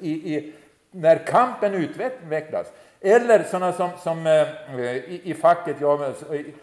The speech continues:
har stött sossarna länge, och jag har i alla fall velat, som också kommer att reagera så.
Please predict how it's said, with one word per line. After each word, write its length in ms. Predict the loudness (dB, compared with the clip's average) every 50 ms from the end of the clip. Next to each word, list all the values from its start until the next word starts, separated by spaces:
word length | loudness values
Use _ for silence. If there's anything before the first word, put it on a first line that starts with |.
| _ _ _
har 120 | 0 0
stött 440 | 0 -2 -8 -8 -6 -6 -6 -6 -10 -8
sossarna 440 | -6 -6 -6 -6 -6 -8 -4 -2 0
länge, 360 | 2 2 2 0 -2 -6 -4
och 100 | -2 0
jag 60 | 0 2
har 180 | 0 0 0
i 40 | 0
alla 240 | -2 -2 -2 -4 -6
fall 240 | -6 -8 -8 -8 -10
velat, 480 | -12 -12 -12 -12 -14 -14 -16 -20 -20 _ _ _ _ _ _ _
som 180 | -4 -2 -2 -2 2
också 440 | 2 2 2 2 0 -2 0 0 2
kommer 320 | 4 4 4 4 6 6
att 220 | 6 6 6 4 4
reagera 580 | 4 4 4 4 2 -2 -4 -4 -6 -6 -8
så. 220 | -10 -12 -14 -14